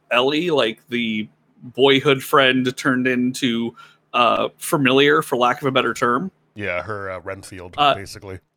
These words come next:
Speaker 1: <clears throat> Right. In the book, he's actually a pedophile.
Speaker 2: Yeah, I thought he was in the fucking, I thought it was pretty, well, not clear, but that's definitely the vibe you get, at least in the Swedish one,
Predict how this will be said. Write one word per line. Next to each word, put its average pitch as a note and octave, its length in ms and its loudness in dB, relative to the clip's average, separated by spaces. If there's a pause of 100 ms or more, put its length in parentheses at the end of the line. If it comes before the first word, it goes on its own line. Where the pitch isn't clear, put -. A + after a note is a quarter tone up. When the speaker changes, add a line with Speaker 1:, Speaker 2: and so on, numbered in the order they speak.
(120)
Speaker 1:
<clears throat> - 160 -6
Right. F3 320 2
In G3 160 6
the G3 60 4
book, F#3+ 260 0
he's E3 180 -4
actually D3 300 0
a A2+ 40 -2
pedophile. F2 580 -6 (440)
Speaker 2:
Yeah, D#3 200 0
I A2+ 80 -6
thought D#3 180 -4
he D#3+ 80 -6
was C#3 440 -4 (300)
in C3 120 -10
the B2 100 -6
fucking, B2+ 320 -6
I B2 100 -6
thought F#3 180 -4
it G3 40 -4
was B2+ 140 -4
pretty, A#2+ 420 -8 (1080)
well, B2 80 -6
not C3+ 200 -4
clear, A#2+ 400 -8
but F#2+ 160 -12
that's A#2 180 -8
definitely A#2+ 340 -6
the G2 80 -10
vibe F#2+ 280 -8
you F#2+ 80 -14
get, G2 120 -10
at F#2+ 160 -14
least A2 240 -14
in F#2 100 -16
the E2+ 100 -18
Swedish G2+ 440 -14
one, E2+ 320 -16